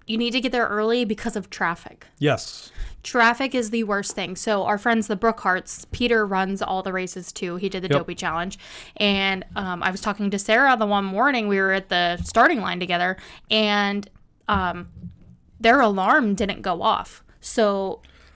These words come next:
Speaker 1: somebody
Speaker 2: <sighs>
Speaker 1: called them at, like, three forty-five, and they're like, "Where are you guys?"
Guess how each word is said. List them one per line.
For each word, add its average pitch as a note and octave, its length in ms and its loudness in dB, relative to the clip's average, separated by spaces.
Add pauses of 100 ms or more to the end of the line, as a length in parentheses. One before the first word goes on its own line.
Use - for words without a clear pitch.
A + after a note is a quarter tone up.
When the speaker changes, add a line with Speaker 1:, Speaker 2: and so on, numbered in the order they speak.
(180)
Speaker 1:
somebody C#4 440 4
Speaker 2:
<sighs> - 60 -6
Speaker 1:
called B3+ 520 6
them F#3+ 340 4
at, A3+ 100 4
like, A3+ 200 2
three B3+ 160 2
forty-five, A3+ 480 4
and G#3 100 0
they're G3 80 2
like, F#3 160 2
"Where F#3 180 2
are G#3 140 8
you E3+ 140 0
guys?" E3 400 0